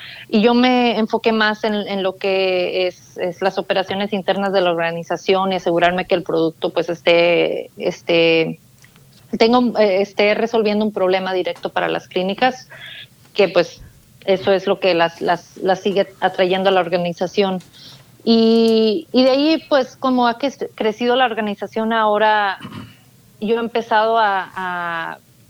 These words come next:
a querer, pues, expandir mi, mi skill set y ahora he empezado un poco a, a trabajar un poco más con él en, en recaudar fondos para la organización. O sea, sí lo hacía antes, pero no tanto como lo hacía él. Entonces, de ahí fue donde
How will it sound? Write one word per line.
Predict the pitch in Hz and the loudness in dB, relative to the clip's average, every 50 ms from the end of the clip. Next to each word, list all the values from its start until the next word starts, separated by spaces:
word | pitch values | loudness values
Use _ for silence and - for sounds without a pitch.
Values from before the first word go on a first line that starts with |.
| - _ _ | -20 _ _
a | 208 202 | -10 -8
querer, | 208 214 208 208 208 214 202 214 214 - _ _ _ _ _ _ | -4 -2 0 2 2 2 0 -2 -8 -12 _ _ _ _ _ _
pues, | 202 190 185 - - - _ _ - _ _ _ _ | -6 -6 -6 -8 -16 -20 _ _ -20 _ _ _ _
expandir | - 208 208 - - 226 208 208 208 202 208 220 214 | -8 -8 -8 -2 -2 0 0 0 0 0 0 0 0
mi, | 233 226 226 220 214 202 | 0 0 0 -2 -2 -4
mi | 185 202 202 202 | -4 -6 -6 -6
skill | - - - 196 196 202 | -8 -4 -2 0 0 0
set | - - 254 254 226 | 0 0 0 2 2
y | 233 | 2
ahora | 202 196 196 202 202 202 | 2 4 2 2 0 0
he | |
empezado | 202 202 - 202 202 - 190 190 196 196 | -2 -4 -4 -6 -4 -2 -2 -2 -2 -4
un | 202 185 | -4 -6
poco | 190 185 - 196 196 190 175 - | -6 -6 -2 -2 0 0 0 0
a, | - 185 - - | 0 -2 0 -2
a | 190 - | -2 0
trabajar | 202 190 190 - 208 202 | 0 0 0 0 -4 -4
un | 202 - | -4 -6
poco | 202 - 196 196 | -6 -6 -4 -4
más | 190 190 - - | -4 -6 -6 -4
con | - 196 190 190 | -4 -4 -4 -2
él | 185 185 185 185 185 - _ _ _ _ _ _ _ _ _ _ - - - _ _ _ _ _ - _ | -4 -4 -4 -4 -6 -8 _ _ _ _ _ _ _ _ _ _ -20 -20 -20 _ _ _ _ _ -18 _
en, | - 208 208 202 196 190 190 170 | 2 4 4 4 4 2 0 0
en | 202 214 | 0 0
recaudar | - 202 190 - 214 208 202 202 196 190 | 2 0 2 2 2 4 4 4 2 2
fondos | - 214 208 208 208 208 208 - | 0 0 0 2 0 0 0 0
para | - 196 190 190 | 2 2 4 4
la | 185 185 | 2 0
organización. | 165 165 180 175 175 170 - 180 220 226 214 202 | 0 -2 -4 -6 -6 -6 -8 -6 -4 -2 -2 -2
O | 180 | -4
sea, | 170 175 | -6 -6
sí | - - 277 | -2 0 2
lo | 294 277 | 2 2
hacía | 262 262 - 247 226 214 214 208 214 | 2 2 2 2 2 4 2 2 -2
antes, | 226 226 - 202 196 - - - | -2 -4 -4 -6 -8 -8 -8 -6
pero | - 220 214 214 214 214 | -4 -2 0 0 -2 -2
no | 208 208 190 | -2 -4 -6
tanto | - 196 190 180 190 175 | -6 -8 -8 -8 -8 -8
como | - 180 170 170 | -6 -6 -4 -2
lo | 165 175 | -4 -4
hacía | 170 - 185 190 190 | -2 0 0 2 2
él. | 196 202 190 | 2 2 0
Entonces, | 185 180 - 180 190 180 - 202 185 | -2 -4 -4 -6 -6 -4 -4 -2 -2
de | 196 | 0
ahí | 185 185 190 | 0 0 0
fue | 185 - 202 190 | 0 0 0 0
donde | 190 190 190 185 185 180 175 170 170 165 - | 0 -2 -2 -2 -2 0 0 0 -2 -2 -6